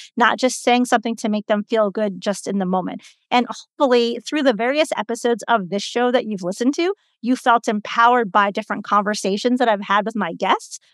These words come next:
where they've shared tools that have helped them, as well as episodes like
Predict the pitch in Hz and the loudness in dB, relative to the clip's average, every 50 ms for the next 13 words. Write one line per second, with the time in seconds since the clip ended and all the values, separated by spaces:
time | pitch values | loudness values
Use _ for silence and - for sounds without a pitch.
0 | _ _ - 226 220 196 180 202 226 302 415 - - 277 247 233 214 - - 233 | _ _ 0 0 0 2 2 2 2 2 2 0 0 2 2 2 0 -4 -6 -4
1 | 208 202 202 202 - 226 202 196 202 - 220 202 196 185 202 269 285 269 254 254 | -4 -2 -2 -2 -2 -2 -2 -2 0 0 0 0 0 2 2 4 4 4 4 2
2 | - _ _ _ _ - 294 294 359 440 466 453 - - 294 - 320 - 349 311 | 0 _ _ _ _ 0 0 0 2 0 2 2 2 2 0 0 -2 0 0 0
3 | 277 - 294 277 262 | 2 2 2 0 0